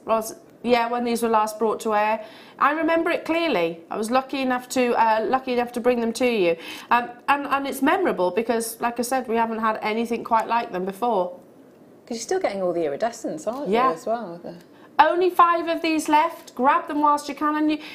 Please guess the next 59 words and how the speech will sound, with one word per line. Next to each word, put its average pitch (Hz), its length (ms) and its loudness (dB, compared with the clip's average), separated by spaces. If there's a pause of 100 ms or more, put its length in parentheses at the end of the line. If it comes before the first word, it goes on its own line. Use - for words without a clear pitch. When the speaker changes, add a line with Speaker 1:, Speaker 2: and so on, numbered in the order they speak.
Speaker 1:
you 294 100 4
could, 359 380 0 (360)
you 254 140 0
know, 220 180 0
deconstruct 247 600 -2
it 233 80 -4
if 226 100 -6
you 233 80 0
wanted 247 300 0
to, 208 220 0
but 220 220 0
effectively 403 440 -2
it's 381 100 -2
a 381 40 -6
piece 508 200 0
of 339 80 -2
jewellery 277 440 0
in 196 40 0
its - 140 -6
own 302 200 2
right. 294 300 2
Speaker 2:
Mm. 185 200 -6 (360)
Speaker 1:
Um, 254 320 2
well 330 140 4
done 349 140 0
to 339 100 0
you, 330 60 2
Cornwall. 330 520 2
Well 302 160 4
done 302 140 -2
to 302 140 0
you, 277 100 2
Dawn. 302 480 0
Uh, 247 340 0
congratulations 285 840 -2
to 277 120 -2
Claire 285 400 -2
in 262 140 0
Bristol. 285 440 0 (280)
Very, 294 480 4
very, 285 320 2
very 269 260 0
limited 269 340 -2
opportunity. 262 460 0
I've 254 80 -4
got 262 140 2
people 262 220 -4
with 262 100 2
it 254 80 0
in 240 60 -2
their 247 100 0
baskets 269 480 0
as 233 80 -4
well. 254 160 4
It's 247 140 -8
not 254 200 0
guaranteed 269 520 -2
to 262 100 -4
you 180 400 2